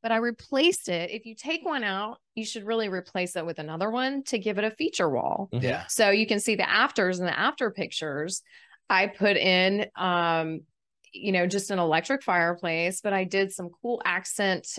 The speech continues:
Speaker 1: uh, wall panels over the top. And
Speaker 2: Yeah.
Speaker 1: it was like, wow.
Speaker 3: Yeah.
Speaker 1: You know?
Speaker 2: Yeah. I
Speaker 1: Just
Speaker 2: like,
Speaker 1: those little
Speaker 2: I
Speaker 1: things.
Speaker 2: like, um,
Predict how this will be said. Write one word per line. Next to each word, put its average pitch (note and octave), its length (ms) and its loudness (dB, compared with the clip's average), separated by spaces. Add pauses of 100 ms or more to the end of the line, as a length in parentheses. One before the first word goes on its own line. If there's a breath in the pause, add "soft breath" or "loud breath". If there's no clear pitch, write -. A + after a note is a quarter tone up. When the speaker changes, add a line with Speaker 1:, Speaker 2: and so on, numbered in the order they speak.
(120)
Speaker 1:
uh, E3 340 2
wall E3+ 400 4
panels E3 560 -2
over E3 280 0
the A3+ 80 0
top. C#3+ 440 -2
And F#3+ 160 -2
Speaker 2:
Yeah. F2+ 200 0
Speaker 1:
it - 200 -12
was F#3 140 -12
like, G3 220 -6
wow. - 500 -6
Speaker 3:
Yeah. F2+ 300 0
Speaker 1:
You F#2 60 2
know? G#2 40 4
Speaker 2:
Yeah. A2 220 4 (420 soft breath)
I A#2+ 80 2
Speaker 1:
Just C3 80 4
Speaker 2:
like, E3+ 140 4
Speaker 1:
those - 80 -10
little D4 200 -4
Speaker 2:
I C#3+ 60 2
Speaker 1:
things. A#2+ 100 4
Speaker 2:
like, C#3+ 240 4
um, G2+ 380 6